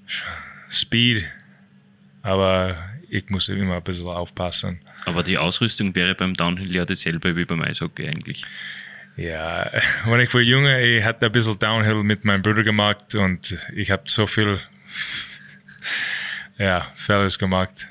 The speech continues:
Speaker 2: <laughs>
Speaker 1: Man hat ein bisschen gelernt. So, äh, ja.
Speaker 2: Michael aus Freistadt möchte wissen, was Brian Lebler sonst in seiner Freizeit macht, außer Mountainbiken und nicht abschalten können.
Speaker 1: Äh,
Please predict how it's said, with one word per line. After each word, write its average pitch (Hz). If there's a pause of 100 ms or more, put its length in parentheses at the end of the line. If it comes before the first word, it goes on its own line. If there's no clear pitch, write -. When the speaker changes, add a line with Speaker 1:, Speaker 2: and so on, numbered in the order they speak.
(300)
Speaker 2:
<laughs> -
Speaker 1:
Man 98
hat 92
ein -
bisschen 92
gelernt. 92 (220)
So, - (280)
äh, 87
ja. 82 (1900)
Speaker 2:
Michael 117
aus 104
Freistadt -
möchte 80
wissen, 92
was 82
Brian 80
Lebler 80
sonst 85
in 82
seiner 78
Freizeit 76
macht, -
außer 78
Mountainbiken 85
und 82 (280)
nicht 90
abschalten 80
können. 76 (1160)
Speaker 1:
Äh, 131